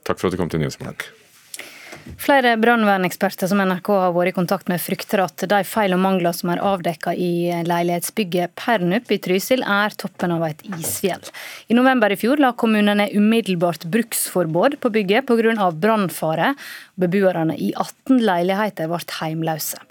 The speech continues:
Speaker 3: I tjue atten ble det satt i gang et arbeid for å gå gjennom brygg-, eh, bygg- og branntryggleiken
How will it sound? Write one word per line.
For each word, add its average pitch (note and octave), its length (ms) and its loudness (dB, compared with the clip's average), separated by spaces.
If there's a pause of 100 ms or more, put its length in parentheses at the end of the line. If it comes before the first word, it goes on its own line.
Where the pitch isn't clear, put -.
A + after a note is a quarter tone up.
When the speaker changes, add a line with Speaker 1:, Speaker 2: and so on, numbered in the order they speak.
(320)
Speaker 3:
I A#3 100 -2
tjue C4+ 240 4
atten B3 320 0
ble A3+ 160 2
det G#3+ 100 -4
satt G#3+ 180 -2
i A3 60 0
gang G#3+ 140 2
et F#3+ 160 0
arbeid F#3 320 0
for G3+ 160 0
å - 20 -8
gå F3+ 160 2
gjennom F3+ 380 2
brygg-, G#3 340 -2
eh, F3+ 240 0
bygg- F#3+ 240 -2
og F3+ 140 0
branntryggleiken F3+ 1080 -2